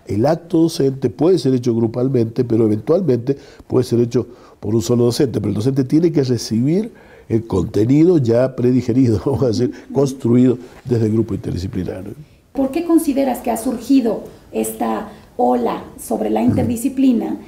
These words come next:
Speaker 2: Y, en segundo lugar, ¿cuál sería, desde tu perspectiva,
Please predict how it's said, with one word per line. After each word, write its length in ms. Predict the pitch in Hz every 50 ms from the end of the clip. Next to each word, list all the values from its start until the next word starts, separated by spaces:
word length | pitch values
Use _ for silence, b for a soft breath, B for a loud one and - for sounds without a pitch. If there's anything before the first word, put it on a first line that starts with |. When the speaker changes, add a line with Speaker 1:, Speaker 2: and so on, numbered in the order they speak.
| B B B B B -
Speaker 2:
Y, 240 | 269 262 269 269
en 100 | 277 262
segundo 340 | 262 269 254 247 269 247 269
lugar, 520 | 269 262 233 214 226 226 233 - - - -
¿cuál 180 | - 269 285 277
sería, 420 | - 294 294 269 277 262 254 233
desde 220 | 214 226 - 240
tu 120 | 220 - 214
perspectiva, 720 | - 220 208 - - 226 - - - 262 240 233 123 262